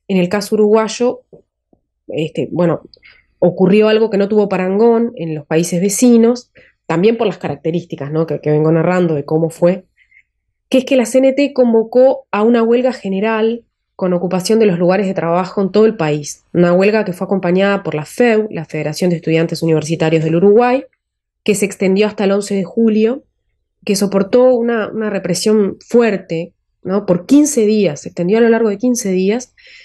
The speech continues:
¿Y en qué, en qué, mm, se expresó esa represión? Bueno, en decretos de ilegalización,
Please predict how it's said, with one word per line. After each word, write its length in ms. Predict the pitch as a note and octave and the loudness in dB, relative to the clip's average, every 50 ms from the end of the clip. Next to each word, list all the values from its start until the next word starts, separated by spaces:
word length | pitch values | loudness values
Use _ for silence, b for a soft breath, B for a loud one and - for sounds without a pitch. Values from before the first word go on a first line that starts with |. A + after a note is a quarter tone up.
| B B B B B | B B B B B
¿Y 340 | - A#3+ B3 B3+ C4 - A3+ | 4 4 4 4 4 2 0
en 220 | F#3+ F#3 G#3 G#3 G#3 | 0 2 2 0 0
qué, 300 | G#3+ C#4 C#4 C#4+ - - | 2 2 2 2 2 0
en 160 | G#3+ G3+ G3 | -2 -2 0
qué, 500 | A3 A#3+ B3 B3 A#3+ A#3 A3 G#3 G3 F#3 | 0 2 4 4 4 4 4 2 2 0
mm, 200 | F#3 F3 F3 F3 | -2 -2 -4 -4
se 100 | - - | -4 -6
expresó 560 | G3+ G3 - G3 F#3+ F#3+ - B3 A#3+ A#3 G#3 G3 | -6 -2 -2 -2 -2 2 2 2 4 4 2 0
esa 220 | - F#3+ - G#3 | -2 -4 -6 -4
represión? 560 | G3 F#3 F3 F3+ F3 F3 - B3+ B3 A3 G3 | -6 -4 -4 -4 -4 0 0 2 2 2 0
Bueno, 240 | G3 G3 F#3 E3 - | -2 -2 -2 -2 -4
en 240 | - F3 F3 F3 - - | -6 -8 -8 -8 -8 -6
decretos 640 | F3 F3+ F3+ F3+ - A3+ A#3+ B3+ B3+ B3+ C4 A3 | -2 -2 -2 0 2 2 2 2 2 0 -2 0
de 80 | G3+ G3 | 0 -2
ilegalización, 1000 | F3+ F3 E3 D#3+ D#3+ D#3+ D#3 - F3 - - - G#3+ A3 G#3+ G#3+ G#3+ G#3+ G#3+ G#3+ | 0 0 0 -2 -4 -6 -6 -8 -10 -6 -2 0 2 2 2 2 2 0 -2 -4